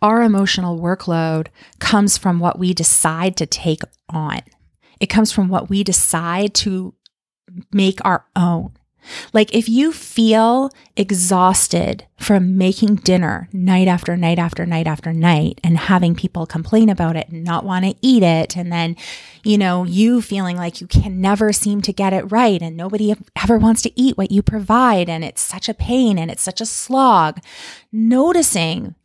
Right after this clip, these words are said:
that that is where your emotional workload is being created. Because when we think that, we have to do the things that we do.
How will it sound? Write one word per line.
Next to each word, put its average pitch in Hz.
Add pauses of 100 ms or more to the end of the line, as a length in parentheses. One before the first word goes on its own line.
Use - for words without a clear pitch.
(140)
that 202
that 220
is 240
where 190
your 180
emotional 185
workload 165
is 160
being -
created. - (140)
Because 196 (280)
when 262
we 269
think 240
that, 160 (1000)
we 220
have -
to - (180)
do 214
the 196
things 180
that -
we 180
do. 165